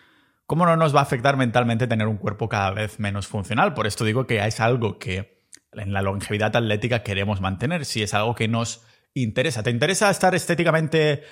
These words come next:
mazao? Perfectísimo. A mí me encanta verme desnudo mazao.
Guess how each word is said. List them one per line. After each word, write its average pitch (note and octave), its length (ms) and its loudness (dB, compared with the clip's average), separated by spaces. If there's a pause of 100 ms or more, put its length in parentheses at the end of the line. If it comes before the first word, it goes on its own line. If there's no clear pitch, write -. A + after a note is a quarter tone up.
(160)
mazao? A#2+ 560 4
Perfectísimo. G#2 720 -2
A G#2 40 4
mí B2+ 80 4
me C#3+ 60 4
encanta B2 340 2
verme A#2+ 260 2
desnudo A2 640 0 (140)
mazao. A2 580 0